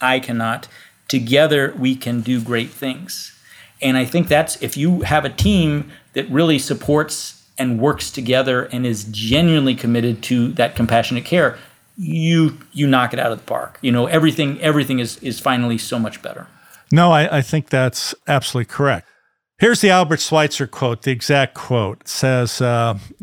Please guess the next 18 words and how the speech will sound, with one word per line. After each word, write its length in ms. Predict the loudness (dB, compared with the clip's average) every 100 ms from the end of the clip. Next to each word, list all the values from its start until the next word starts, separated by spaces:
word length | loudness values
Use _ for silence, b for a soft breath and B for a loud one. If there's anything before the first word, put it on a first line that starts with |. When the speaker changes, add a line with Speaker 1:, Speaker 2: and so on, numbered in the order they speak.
| -8 B B B 0
Speaker 2:
"We're 160 | 2
s-, 320 | 2 -4 -6 0
all 180 | 2 2
so 180 | 0 2
much 280 | 2 0
together, 580 | -4 0 0 2 0 -2 B B B B -2
but 120 | 0
we 140 | 2
are 100 | 2
all 140 | 2 2
dying 340 | 2 2 0
of 120 | -2
loneliness." 760 | -2 -2 -2 -4 -6 -10 -12 -12 -8
And, 360 | -6 -6 -6
uh, 300 | -6 -6 -8 -6
I 160 | -8
think, 340 | -6 -8 -10 -8
um, 360 | -6 -6 -8